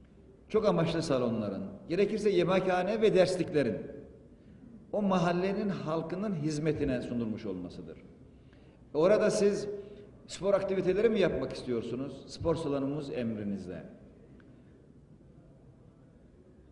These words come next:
Mahallenin hanımları zayıflamak yahut da daha sağlıklı bir yaşam için orada bir takım özel aktiviteler mi gerçekleştirmek istiyor?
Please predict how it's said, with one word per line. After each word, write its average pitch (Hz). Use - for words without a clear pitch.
Mahallenin 175
hanımları 175
zayıflamak 160
yahut 160
da 156
daha 156
sağlıklı 160
bir 185
yaşam 196
için 143
orada 165
bir 160
takım 165
özel 160
aktiviteler 165
mi 214
gerçekleştirmek 127
istiyor? 131